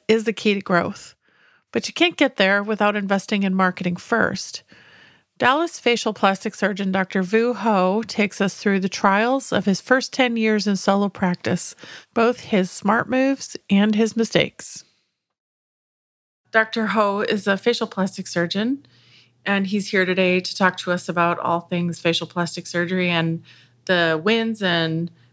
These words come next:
maybe some of the mistakes he's made with marketing. And so we're gonna go deep on some of the things that he's finding success with in the Dallas market. So before you get into any of the deep stuff, just tell us a little bit about yourself and your practice and,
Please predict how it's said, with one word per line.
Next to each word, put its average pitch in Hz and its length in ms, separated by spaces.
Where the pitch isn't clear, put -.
maybe 175 180
some 185 200
of 185 80
the 190 60
mistakes 226 520
he's 233 220
made 220 260
with 202 160
marketing. 226 580
And 175 300
so 175 400
we're 196 100
gonna 175 560
go 196 160
deep 202 320
on 180 220
some 180 180
of 170 60
the 170 80
things 175 320
that 165 180
he's 175 340
finding 170 400
success - 560
with 175 320
in 160 360
the 160 80
Dallas - 340
market. - 320
So 196 480
before 202 580
you 185 640
get 185 120
into 185 220
any 185 260
of 165 180
the 160 360
deep 196 220
stuff, 220 440
just - 360
tell 220 180
us 214 140
a 208 60
little 190 180
bit 180 140
about 180 240
yourself 202 440
and 175 60
your 175 120
practice 185 520
and, 175 300